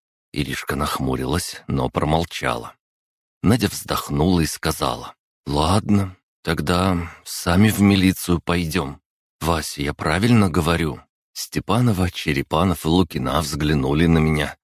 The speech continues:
замерли в ожидании моего решения. Я покачал головой и заявил. «Не нужно пока никакой милиции. До понедельника подождите».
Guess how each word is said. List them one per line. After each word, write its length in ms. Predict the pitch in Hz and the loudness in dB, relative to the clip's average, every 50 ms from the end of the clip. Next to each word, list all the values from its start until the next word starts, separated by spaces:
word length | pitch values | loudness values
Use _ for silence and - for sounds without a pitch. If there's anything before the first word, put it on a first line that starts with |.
| _ _ | _ _
замерли 580 | - - - 71 76 82 80 78 73 73 73 73 | -12 -4 -2 0 0 2 0 0 0 -2 -2 -2
в 100 | 69 67 | -2 -4
ожидании 640 | 67 - 71 - - 71 65 71 76 76 78 80 | -4 -4 -6 -6 -4 -4 -2 -2 0 0 0 0
моего 360 | 78 76 73 71 71 67 73 | 2 2 2 0 0 0 0
решения. 720 | 71 73 73 - - - - - 60 62 58 - - - - _ _ _ _ _ _ _ _ _ _ _ _ _ _ _ _ | 0 0 -2 -4 -6 -6 -6 -6 -8 -8 -12 -14 -18 -20 -20 _ _ _ _ _ _ _ _ _ _ _ _ _ _ _ _
Я 180 | - 78 92 | -2 -2 0
покачал 540 | - - 98 - 85 - - - 90 92 92 | 0 -2 -4 -4 -4 -4 -2 -2 -2 -2 -2
головой 560 | - 73 65 64 62 60 65 78 82 82 78 - | -2 -4 -6 -6 -6 -4 -2 0 0 0 -2 -6
и 80 | - 71 | -8 -8
заявил. 600 | 67 65 78 80 87 80 69 64 62 - - - _ _ _ _ _ _ _ _ | -4 -2 -2 0 0 0 -2 -4 -6 -10 -12 -16 _ _ _ _ _ _ _ _
«Не 140 | - 65 69 | -4 -4 -2
нужно 400 | 67 71 90 101 87 85 85 78 | 2 2 2 2 4 2 2 2
пока 280 | - 80 73 - 80 73 | 2 -2 -2 -2 -2 -2
никакой 440 | 73 67 - 71 65 - 69 67 | -2 -2 -4 -6 -6 -4 -4 -4
милиции. 720 | 65 64 62 60 62 65 67 - - - - 62 58 50 - - - - _ _ _ _ _ | -2 -2 -2 -2 -2 -4 -4 -6 -8 -12 -12 -12 -14 -16 -18 -20 -20 -20 _ _ _ _ _
До 180 | - 71 71 73 | -8 -6 -6 -6
понедельника 800 | - 73 65 58 62 58 64 82 82 87 85 82 80 - 76 - | -6 -6 -6 -6 -6 -4 -2 2 2 4 4 2 2 0 -2 -4
подождите». 800 | - 73 73 71 67 - 67 64 65 60 - - - - - | -2 -2 -2 -2 -2 -4 -6 -8 -8 -8 -10 -12 -14 -16 -18